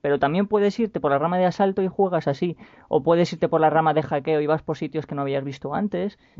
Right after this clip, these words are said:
Eh, es decir, el juego es completamente moldeable a todo lo que tú quieres como tu personaje, lo que tú quieres ser. O sea, es,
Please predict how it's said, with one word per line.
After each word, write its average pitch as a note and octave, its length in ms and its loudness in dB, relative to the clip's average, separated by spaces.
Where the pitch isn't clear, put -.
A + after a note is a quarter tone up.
Eh, - 160 -4
es D#3+ 140 2
decir, E3+ 180 0
el D3+ 100 -2
juego G#3 360 4
es A3+ 100 -2
completamente G3+ 640 0
moldeable F3+ 680 2
a D3 120 0
todo F3 200 4
lo F#3 160 6
que E3+ 180 -2
tú F#3 180 -2
quieres D#3+ 540 2
como C#3+ 240 -2
tu D3 100 -6
personaje, F3+ 560 0
lo D#3+ 160 0
que D3 100 -2
tú D#3+ 120 -6
quieres D3 260 0
ser. - 260 -8
O - 60 -20
sea, D#3 200 -2
es, - 200 -8